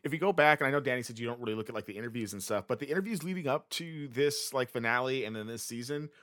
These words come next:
were, like, really cringy and not good. I put a, like, a quick, like, three-minute thing in our show notes of some of it, but, um, it just really, like, they're, they were all just really acting, like, really negatively. It's not one of those things, like, where they didn't wanna spoil things. They just seemed generally unhappy. Um,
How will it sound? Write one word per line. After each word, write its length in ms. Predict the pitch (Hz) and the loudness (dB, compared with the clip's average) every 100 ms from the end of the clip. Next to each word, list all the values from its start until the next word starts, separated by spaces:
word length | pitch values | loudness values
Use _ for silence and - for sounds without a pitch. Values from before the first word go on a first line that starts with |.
| _ - | _ -6
were, 160 | 170 | -2
like, 460 | 202 196 185 - - _ - | 2 4 2 0 -20 _ -14
really 360 | 123 214 294 226 | -8 -4 -2 -2
cringy 500 | - 170 156 165 147 | 4 4 4 2 2
and 120 | 120 | 4
not 240 | 113 104 | 4 2
good. 260 | 113 95 82 | 2 0 2
I 80 | 113 | 0
put 260 | - 175 | 2 4
a, 280 | 156 135 120 | 4 4 2
like, 140 | 98 117 | -2 -6
a 140 | 117 | -6
quick, 340 | 110 - 127 123 | -6 -4 -2 -2
like, 140 | 110 | -4
three-minute 340 | 135 127 120 | -4 -4 -4
thing 320 | 107 117 113 110 - - - | -2 -4 -4 -10 -16 -18 0
in 140 | 123 | 2
our 100 | 110 | 2
show 240 | 101 113 107 | 2 2 2
notes 380 | 110 107 107 - | 2 0 -4 -2
of 240 | 104 104 | -2 0
some 180 | 120 104 | -2 -2
of 80 | 104 | -2
it, 200 | 104 - | 0 2
but, 240 | 110 - - - - | 2 2 -6 0 6
um, 320 | 110 110 113 | 8 8 8
it 140 | 127 | 4
just 180 | 135 185 | 4 0
really, 220 | 196 226 | 2 6
like, 160 | 202 151 | 8 8
they're, 160 | 160 131 | 6 4
they 100 | 156 | 4
were 100 | 180 | 6
all 140 | 156 202 | 8 6
just 140 | 143 | 4
really 180 | 160 160 | -4 0
acting, 340 | 104 123 131 | 2 2 0
like, 160 | 110 98 | -2 0
really 180 | 113 107 | -2 0
negatively. 640 | 95 107 120 120 131 131 | 0 0 0 0 2 2
It's 140 | 127 156 | 2 2
not 100 | 180 | 2
one 80 | 175 | 2
of 80 | |
those 100 | 151 151 | 0 0
things, 100 | 135 | -2
like, 80 | 117 | 0
where 100 | 131 | 2
they 40 | |
didn't 120 | 131 | 2
wanna 120 | 123 107 | 0 -2
spoil 300 | - 113 110 | 0 2 2
things. 220 | 104 101 | -2 -2
They 120 | 120 | -2
just 140 | 143 | -2
seemed 180 | - 143 | -6 -6
generally 520 | 101 117 117 113 110 | -2 -2 -2 -6 -6
unhappy. 720 | 104 101 101 101 85 82 80 73 | -6 -6 0 0 0 -6 -6 -4
Um, 400 | 87 87 87 | 0 0 -2